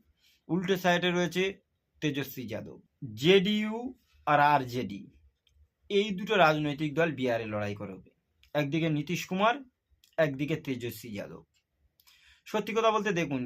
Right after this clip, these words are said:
এই যে জোট, ইন্ডিয়া জোট বা এনডিএ জোট কতদিন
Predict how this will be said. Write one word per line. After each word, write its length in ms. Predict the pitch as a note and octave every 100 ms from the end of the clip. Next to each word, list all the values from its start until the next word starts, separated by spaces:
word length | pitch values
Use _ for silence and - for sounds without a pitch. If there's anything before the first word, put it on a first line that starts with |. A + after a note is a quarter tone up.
| - - D#3
এই 100 | F3 D#3+
যে 60 | F3+ C#3
জোট, 260 | D3 D3+ - C#3
ইন্ডিয়া 300 | C#3 C3+ C#3+ C#3
জোট 140 | D3 C3
বা 60 | C3 C3
এনডিএ 280 | C3 C3 B2+ B2
জোট 140 | C3 - A3+
কতদিন 460 | A#3+ B3 A3+ A#3